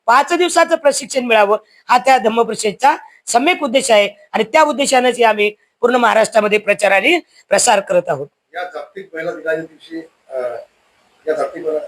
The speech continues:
Speaker 2: म्हणजे आपण जे आयोजित केलेलं आहे, त्याला किती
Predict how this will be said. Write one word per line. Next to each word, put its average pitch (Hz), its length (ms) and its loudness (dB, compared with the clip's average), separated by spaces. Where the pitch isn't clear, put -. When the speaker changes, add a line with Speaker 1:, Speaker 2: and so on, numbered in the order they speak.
Speaker 2:
म्हणजे 131 160 -8
आपण 143 260 -8
जे 156 80 -2
आयोजित - 600 -14
केलेलं 143 260 -10
आहे, - 80 -14
त्याला 147 160 -2
किती 196 300 -8